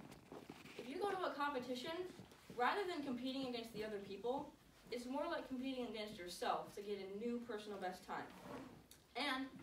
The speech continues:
while you're not competing, you usually just sit around at ta-, at tables, uh, trying each other's cubes, talking about your personal best times,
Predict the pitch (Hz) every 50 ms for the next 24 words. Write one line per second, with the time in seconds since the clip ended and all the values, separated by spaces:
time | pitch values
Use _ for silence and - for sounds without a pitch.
0 | - - - - - - - - 269 269 269 262 269 302 359 359 - 285 277 277
1 | 269 254 240 226 - 240 233 233 240 247 254 247 254 294 320 320 320 294 285 269
2 | - 226 240 233 - - - - 254 247 233 226 220 226 226 226 226 220 190 -
3 | - - 262 240 226 220 - - 214 208 - - - 269 254 240 214 185 180 175
4 | 175 175 185 - - - - - - - - - - 190 160 160 - - 254 233
5 | 233 233 233 233 233 254 220 202 190 - - - - 339 320 311 311 294 277 -
6 | - - - - - - - - - - - - - 262 254 254 254 269 254 247
7 | 240 233 226 220 220 214 214 - 254 247 247 247 247 233 214 214 - - 311 269
8 | 262 254 254 269 262